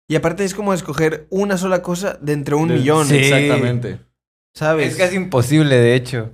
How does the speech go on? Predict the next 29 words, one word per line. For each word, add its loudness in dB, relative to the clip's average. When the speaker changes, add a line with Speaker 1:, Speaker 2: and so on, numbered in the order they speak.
Speaker 1:
Eso -4
también, -2
ese -4
es -2
un -4
problema -4
que -6
yo -2
siento, -6
ya -2
Speaker 3:
Sí. -2
Speaker 1:
haciendo -2
un -6
poco -4
de -2
re-, -14
de, -10
de -10
retrospectiva, -10
que -2
más -6
o -6
menos -6
lo -2
hablamos -4
en -6
el -8
podcast -12
anterior. -10